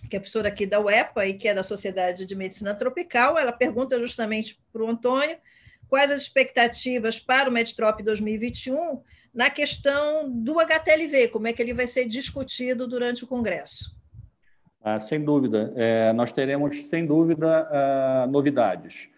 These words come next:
Speaker 2: Nesse, nesse momento, nós temos um grupo de pesquisadores no Brasil, é, que foram, é,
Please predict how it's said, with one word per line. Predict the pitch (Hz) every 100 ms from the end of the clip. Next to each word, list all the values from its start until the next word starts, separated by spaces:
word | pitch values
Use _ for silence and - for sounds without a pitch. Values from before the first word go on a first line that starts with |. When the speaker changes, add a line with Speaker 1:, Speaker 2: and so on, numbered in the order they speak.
| _ _ _
Speaker 2:
Nesse, | 107 135 135 151 143 139 139 131 117 117 120
nesse | 131 147
momento, | 131 123 151 151 151
nós | 131 -
temos | 135 131 120
um | 117 123
grupo | 120 151 147 131
de | 120 120 117 113 -
pesquisadores | 123 127 117 110 117 127 131 139 120
no | 117
Brasil, | 110 107 104 120 143 - - _ _
é, | 113 113
que | 113 123
foram, | - 131 131 127 127 131 131
é, | 117 113 113 110 107 104 101 98 104